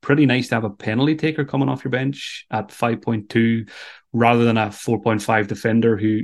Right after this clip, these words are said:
probably won't keep a clean sheet, or, or, or a Marvelous Nakamba. Certainly rather a Palmer than a Marvelous Nakamba, eh, on my bench at the moment.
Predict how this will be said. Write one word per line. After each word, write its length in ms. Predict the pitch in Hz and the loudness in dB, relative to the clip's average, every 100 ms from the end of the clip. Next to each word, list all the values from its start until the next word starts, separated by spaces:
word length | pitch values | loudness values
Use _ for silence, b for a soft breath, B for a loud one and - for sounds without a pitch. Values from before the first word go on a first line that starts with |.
| - | -4
probably 200 | - 113 | 0 2
won't 180 | 107 117 | 2 0
keep 140 | - | -2
a 40 | - | -6
clean 220 | - 117 | -2 -2
sheet, 640 | 101 123 120 - - - - | 0 0 0 -2 -10 -10 -8
or, 520 | - 107 107 104 98 - | -4 0 0 0 -4 -4
or, 200 | 113 110 | -2 -2
or 160 | - | -2
a 60 | 107 | -2
Marvelous 400 | 107 113 110 107 | 2 2 0 -4
Nakamba. 560 | 110 - 110 113 120 117 B B B | -6 -2 -2 0 -2 -6 B B B
Certainly 260 | - 135 | -2 2
rather 240 | 127 120 107 | 4 4 4
a 80 | 104 | 0
Palmer 380 | 110 107 113 | -2 0 0
than 120 | 110 107 | 0 -2
a 20 | |
Marvelous 340 | 104 107 104 | -2 -2 -6
Nakamba, 560 | - 104 104 110 117 117 _ - | -8 -6 -4 -2 -2 -4 _ -10
eh, 180 | 107 110 | -8 -6
on 140 | 110 | -4
my 120 | 107 | -4
bench 260 | 110 120 117 | -2 -4 -4
at 40 | |
the 60 | 123 | -4
moment. 300 | 120 120 | -4 -6